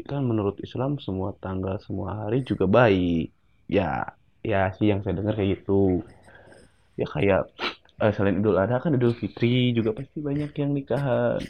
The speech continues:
Tapi kenapa tahun sekarang beres Idul Adha itu seperti banyak sekali yang, eh,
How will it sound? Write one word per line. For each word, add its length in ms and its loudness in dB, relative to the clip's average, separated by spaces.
Tapi 560 -4
kenapa 400 0
tahun 320 4
sekarang 480 -6
beres 480 -2
Idul 320 -4
Adha 320 -2
itu 560 -6
seperti 640 -4
banyak 320 0
sekali 400 -6
yang, 400 -8
eh, 480 0